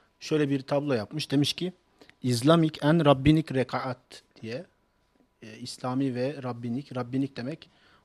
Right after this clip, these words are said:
onlardaki işte Ortodoks Yahudilik. Teki rekat şeyleri. Şöyle bakın, e, İslamik burada,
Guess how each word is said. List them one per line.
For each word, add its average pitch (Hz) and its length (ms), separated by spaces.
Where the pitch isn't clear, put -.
onlardaki 127 480
işte - 120
Ortodoks 135 500
Yahudilik. 117 540
Teki 131 220
rekat 127 320
şeyleri. 117 400
Şöyle 185 260
bakın, 196 460
e, 131 60
İslamik - 840
burada, 135 520